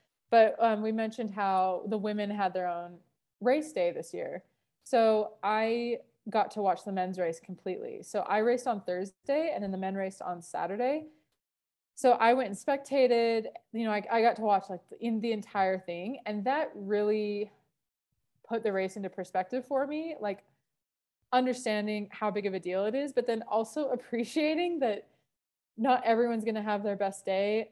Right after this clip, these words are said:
It made me appreciate my performance more, basically, because I was out there cheering for, you know, second place to fifteenth place. And I thought each one of them was awesome, right? Like,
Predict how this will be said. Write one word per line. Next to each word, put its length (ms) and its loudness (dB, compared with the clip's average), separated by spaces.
It 220 4
made 160 2
me 120 -2
appreciate 560 -2
my 140 -2
performance 480 -8
more, 340 -10
basically, 580 -6
because 340 2
I 260 2
was 160 2
out 200 4
there 140 -2
cheering 540 -4
for, 600 -4
you 80 -6
know, 420 -2
second 420 0
place 360 -2
to 340 0
fifteenth 500 0
place. 340 0
And 160 -4
I 200 0
thought 280 2
each 260 -6
one 140 -2
of 100 0
them 200 -4
was 180 -6
awesome, 500 -10
right? 360 0
Like, 320 -4